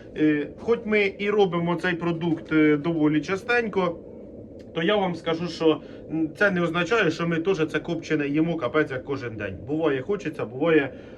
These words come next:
м, е, буває не хочеться. О. Так, в общем, дивіться, це у нас реберця отакі. Надіюся, видно, да, Марусь?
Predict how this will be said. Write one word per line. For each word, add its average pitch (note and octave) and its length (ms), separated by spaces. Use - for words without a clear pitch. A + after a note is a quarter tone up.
м, C3+ 220
е, B2 160
буває D3+ 380
не A2+ 100
хочеться. G#2+ 640
О. B2 200
Так, F3 200
в D3+ 40
общем, D#3+ 280
дивіться, E3+ 360
це G3 120
у E3+ 120
нас E3+ 420
реберця C#3 720
отакі. E3+ 500
Надіюся, C3+ 480
видно, D3 300
да, D3+ 200
Марусь? B2 300